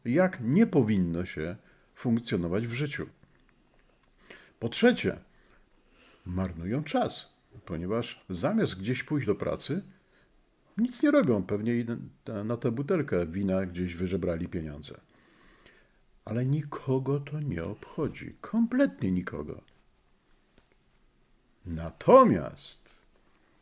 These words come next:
jeżeli ktokolwiek w naszym kochanym kraju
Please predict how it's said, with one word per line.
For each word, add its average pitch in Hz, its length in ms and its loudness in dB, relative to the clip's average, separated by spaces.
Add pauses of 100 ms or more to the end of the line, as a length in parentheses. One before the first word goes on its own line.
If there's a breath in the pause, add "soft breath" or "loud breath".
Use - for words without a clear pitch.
(120)
jeżeli 87 720 0
ktokolwiek 98 1400 0
w 90 200 -8
naszym 156 500 -4
kochanym 104 460 -4
kraju 76 480 -8